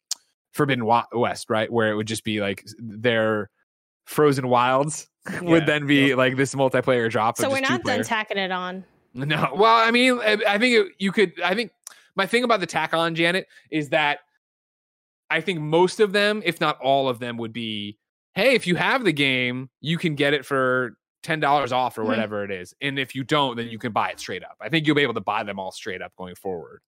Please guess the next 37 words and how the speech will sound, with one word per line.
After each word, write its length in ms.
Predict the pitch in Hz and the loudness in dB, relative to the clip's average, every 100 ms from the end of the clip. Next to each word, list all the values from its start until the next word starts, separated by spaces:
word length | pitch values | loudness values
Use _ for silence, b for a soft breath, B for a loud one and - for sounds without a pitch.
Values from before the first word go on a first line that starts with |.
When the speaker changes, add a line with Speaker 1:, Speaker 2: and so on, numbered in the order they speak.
| _ - | _ -12
Speaker 1:
I 60 | |
would 100 | 87 | -12
think. 340 | - 92 65 _ _ _ _ _ _ _ _ _ | -10 -12 -12 _ _ _ _ _ _ _ _ _
Could 140 | 87 | -8
be 60 | 85 | -6
wrong. 220 | 85 - - _ B B B - | -8 -12 -18 _ B B B -2
Uh, 380 | 120 131 131 127 | 2 4 4 2
and 100 | 135 | 2
the 80 | 143 | 0
Spider-Man 500 | - 165 180 185 180 | 2 2 4 4 4
multiplayer 500 | 165 170 160 165 160 | 2 2 2 2 2
game, 200 | 156 151 | 2 0
God, 300 | 143 127 135 | 0 0 0
yes, 160 | 135 131 | -2 -2
I 80 | |
hope 200 | - 127 | -2 -2
so. 320 | - 131 127 - _ 131 | 0 0 -2 -6 _ -2
I 100 | 147 | 0
don't, 240 | 156 139 | 0 -2
I 120 | 139 | -2
don't, 120 | 160 | -2
but 140 | 143 156 | 0 0
I 80 | 156 | 2
don't 320 | 147 160 147 | 2 0 2
buy 220 | 143 135 | 2 0
it 120 | 127 | -4
necessarily 600 | 123 131 - - 123 113 | -8 -10 -8 -4 -4 -4
it's 100 | 107 | -8
Insomniac. 460 | 104 95 87 87 71 _ _ _ _ - | -12 -14 -14 -16 -20 _ _ _ _ -8
I 80 | 113 | -4
think 220 | 131 120 | -2 -4
especially 340 | 127 147 160 | -2 0 2
with 140 | 147 131 | 2 4
Wolverine 400 | 151 135 147 143 | 2 2 0 0
on 80 | |
their 100 | 143 | -2
plate, 320 | 135 147 143 | -2 0 0